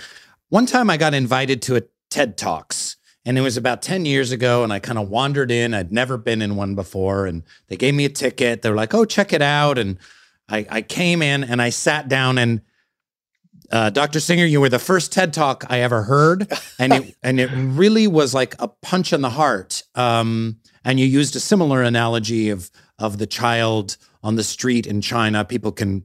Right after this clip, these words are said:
can look that up if, if they want to, but it's a, it's a similar kind of analogy about, um,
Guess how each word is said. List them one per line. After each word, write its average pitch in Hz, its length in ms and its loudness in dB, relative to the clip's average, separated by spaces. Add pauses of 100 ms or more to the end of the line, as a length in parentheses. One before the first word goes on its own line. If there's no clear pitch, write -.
(120)
can 98 180 -6
look 101 180 -6
that 104 160 0
up 101 160 -2
if, - 200 -16
if 107 180 -8
they 98 120 -2
want 92 340 -4
to, 95 180 -2
but 90 120 -2
it's 85 140 -8
a, 98 140 -10
it's - 140 -10
a 104 60 -4
similar 104 360 0
kind 104 180 -2
of 98 80 0
analogy 95 560 -2 (380)
about, 110 480 -2
um, 113 320 0